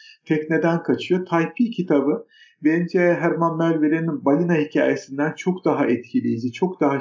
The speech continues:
fazla bilgi veren o yılların ye-, dünyası, denizciliği hakkında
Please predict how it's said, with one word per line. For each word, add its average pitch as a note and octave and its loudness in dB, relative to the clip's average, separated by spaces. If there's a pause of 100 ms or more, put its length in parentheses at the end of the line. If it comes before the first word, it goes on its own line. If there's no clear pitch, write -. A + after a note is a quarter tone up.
fazla B2 2
bilgi C3 4
veren A#2 0
o B2 2
yılların A#2+ 2
ye-, A#2 -2
dünyası, A#2 0
denizciliği B2 2
hakkında C#3 -2